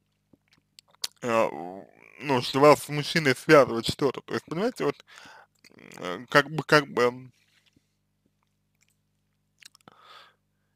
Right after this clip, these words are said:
и, ну, э, есть, допустим,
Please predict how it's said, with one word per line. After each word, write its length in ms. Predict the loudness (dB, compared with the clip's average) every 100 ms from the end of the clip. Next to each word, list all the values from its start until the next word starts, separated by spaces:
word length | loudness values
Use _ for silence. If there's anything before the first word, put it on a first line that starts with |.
| _
и, 240 | -10 -10 -10 _
ну, 200 | -2 -2 -4 _
э, 340 | 10 12 12 10
есть, 520 | 6 4 6 4 0 0 0 -10 _ _ _ _ _ _ _ _ _ _
допустим, 680 | 2 2 2 -4 -6 -8 -14